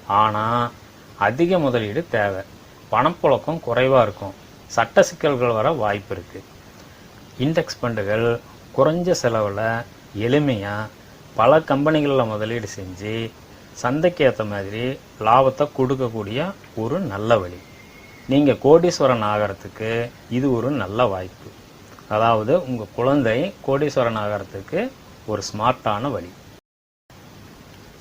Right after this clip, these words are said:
சிறந்த முடிவு. எது ஸ்மார்ட்டான வழின்னா, நிலத்தை விட இண்டெக்ஸ் ஃபண்டு தான் பெஸ்ட்டுன்னு தெரியுது. ஆகவே நம்மளோட சாய்ஸ் இண்டெக்ஸ் ஃபண்டு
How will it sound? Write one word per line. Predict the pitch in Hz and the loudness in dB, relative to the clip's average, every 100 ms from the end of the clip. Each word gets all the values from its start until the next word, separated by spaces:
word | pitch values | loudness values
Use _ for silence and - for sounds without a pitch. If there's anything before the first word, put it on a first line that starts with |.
| - | -10
சிறந்த | - 117 120 120 113 | 0 4 4 4 2
முடிவு. | 104 98 90 - - - - - - - - - - - - 123 | 0 -4 -8 -14 -20 -20 -20 -20 -20 -20 -20 -20 -20 -12 0 2
எது | 139 170 180 - - | 6 6 4 -6 -10
ஸ்மார்ட்டான | 131 131 147 139 139 131 | 4 4 6 6 6 6
வழின்னா, | 110 110 101 104 113 123 120 - - - 104 | 4 2 -2 -2 0 0 -4 -18 -20 -10 -4
நிலத்தை | 113 143 - 135 110 | 2 2 4 0 2
விட | 101 107 110 120 - - - - - 120 | -2 0 0 -2 -6 -20 -20 -18 -4 0
இண்டெக்ஸ் | 147 151 - | 0 0 -4
ஃபண்டு | 117 107 104 | -6 -4 -2
தான் | 110 117 123 - 107 | -2 -4 -6 -10 -4
பெஸ்ட்டுன்னு | 110 - 117 123 - | -4 -4 -6 -6 -6
தெரியுது. | 95 92 87 - - - - - - | -8 -10 -14 -20 -20 -20 -20 -20 2
ஆகவே | 120 135 113 117 127 - - 98 | 4 4 2 2 0 -2 -6 -6
நம்மளோட | 131 170 143 110 - | 0 2 2 0 -2
சாய்ஸ் | 110 110 110 - - - - 113 | -2 -2 -8 -18 -20 -20 -8 -4
இண்டெக்ஸ் | 131 139 - | 0 0 -2
ஃபண்டு | - 101 | -8 -8